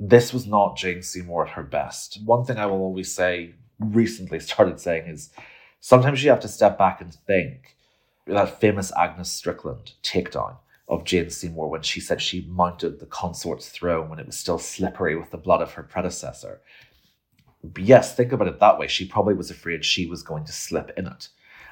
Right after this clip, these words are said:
I think she was understandably nervous and she followed the rule book to the letter.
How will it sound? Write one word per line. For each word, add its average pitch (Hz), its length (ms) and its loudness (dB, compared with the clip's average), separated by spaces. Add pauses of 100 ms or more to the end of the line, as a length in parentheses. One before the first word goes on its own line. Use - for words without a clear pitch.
I 107 100 8
think 107 300 -4
she - 220 -2
was 95 180 -4 (100)
understandably 92 1160 -2 (160)
nervous 104 840 6 (100)
and 92 240 -2
she - 380 0
followed 104 380 6
the 90 180 -10
rule 95 280 -6
book 73 300 -6
to - 120 -8
the 90 100 -2
letter. 80 560 -4